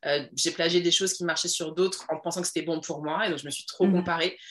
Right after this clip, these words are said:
Speaker 1: Et donc, bah, je l'ai appris, euh, à mes dépens. Euh, et, et cette année-là, aujourd'hui, donc en deux mille vingt-deux, c'est vraiment de prendre le temps et de connecter juste, bah, comme je te le disais, avec cette valeur d'enthousiasme, mais juste à chaque fois d'avoir ce filtre sur chaque opportunité que je vais choisir en me disant juste à quel point ça me fait kiffer, en fait,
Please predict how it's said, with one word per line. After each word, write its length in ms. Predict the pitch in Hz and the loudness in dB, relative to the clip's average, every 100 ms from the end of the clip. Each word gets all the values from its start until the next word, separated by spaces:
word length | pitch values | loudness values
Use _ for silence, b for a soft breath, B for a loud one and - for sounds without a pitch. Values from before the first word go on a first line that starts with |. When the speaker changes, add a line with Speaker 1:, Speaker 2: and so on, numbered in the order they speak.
| B B | B B
Speaker 1:
Et 100 | 151 | -2
donc, 180 | 151 | 0
bah, 120 | 147 143 | 0 0
je 100 | 151 | 0
l'ai 100 | 147 | 0
appris, 380 | 143 - 170 | 0 0 0
euh, 140 | 147 135 147 | 2 0 -2
à 80 | |
mes 140 | 151 139 | -4 -4
dépens. 500 | 143 147 185 233 - | -6 -2 -2 -2 -4
Euh, 400 | 143 131 131 135 131 | 0 2 2 0 0
et, 360 | 156 151 151 156 | 0 0 0 0
et 40 | |
cette 200 | 165 170 | 0 0
année-là, 560 | 170 170 165 180 208 160 | 2 2 2 2 2 0
aujourd'hui, 500 | 151 151 156 170 196 | -4 -8 -6 -4 -4
donc 100 | 147 | -4
en 60 | 143 | -6
deux 100 | 156 | -4
mille 120 | 156 | -2
vingt-deux, 360 | 156 160 202 B B | 0 2 2 B B
c'est 220 | - - 170 | -4 2 2
vraiment 240 | 165 190 | 2 0
de 100 | 170 | -2
prendre 380 | - - 208 208 | -4 -4 -2 0
le 220 | 190 180 | 0 -2
temps 200 | 180 175 _ b - | -4 -4 _ b -4
et 100 | 156 | -2
de 100 | 156 | 2
connecter 440 | 180 180 175 214 | 4 2 2 0
juste, 300 | 185 196 208 | 0 -2 -2
bah, 80 | 151 | -2
comme 140 | 170 | -2
je 60 | 170 | -2
te 40 | |
le 60 | 180 | -2
disais, 100 | 170 | 2
avec 120 | 185 | 0
cette 120 | 175 | 0
valeur 220 | 165 165 165 | -2 -2 0
d'enthousiasme, 580 | 160 - 165 185 202 | -4 -4 -2 -2 -2
mais 80 | 165 | -6
juste 180 | 160 185 | -4 -4
à 40 | |
chaque 100 | 175 | -2
fois 80 | 170 | 0
d'avoir 220 | 180 147 | 2 0
ce 100 | - | -2
filtre 460 | - - 202 - - b - | -4 -6 -6 -8 -12 b -10
sur 160 | - | -4
chaque 160 | 170 180 | -2 0
opportunité 560 | 180 170 175 170 185 180 | 0 0 -2 -2 0 0
que 80 | |
je 60 | 156 | 0
vais 80 | 156 | -2
choisir 400 | - 151 185 175 | -2 -2 -2 -2
en 40 | |
me 60 | 156 | -4
disant 200 | 147 147 | -6 -4
juste 200 | 185 - | -6 -4
à 80 | 143 | -6
quel 240 | - 170 170 | -2 -4 -2
point 100 | 190 | -2
ça 160 | 170 | -2
me 60 | 170 | -4
fait 120 | 156 | -6
kiffer, 440 | - 170 - 180 | -8 -8 -2 0
en 100 | 202 | 0
fait, 220 | 185 - | -2 -6